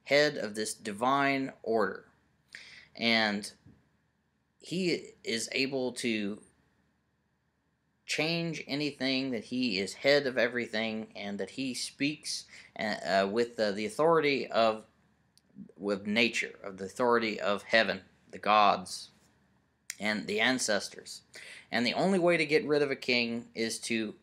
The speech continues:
conquer a king. And, um, this particular dynasty is responsible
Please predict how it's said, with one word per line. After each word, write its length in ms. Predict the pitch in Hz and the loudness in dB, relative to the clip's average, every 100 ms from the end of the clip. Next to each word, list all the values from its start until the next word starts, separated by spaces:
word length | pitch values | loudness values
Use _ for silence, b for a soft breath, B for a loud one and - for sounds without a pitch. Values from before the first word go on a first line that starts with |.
| _ - | _ -20
conquer 540 | - 104 101 92 80 _ | -2 -2 -2 -8 -12 _
a 60 | - | -18
king. 340 | - 57 52 - _ _ _ _ _ B B B B - | -12 -12 -12 -20 _ _ _ _ _ B B B B -4
And, 400 | 123 123 123 113 | 2 4 2 2
um, 320 | 113 107 101 - _ | 4 4 0 -6 _
this 260 | 147 190 - | 0 0 -2
particular 720 | - - 151 160 156 151 120 | -12 -12 -4 -2 0 0 2
dynasty 840 | 107 113 120 113 - 120 117 107 | 4 4 4 0 -2 0 0 0
is 180 | 95 107 | -2 -6
responsible 840 | 110 - - 123 127 - 110 110 | -8 -8 0 0 0 -2 -4 -6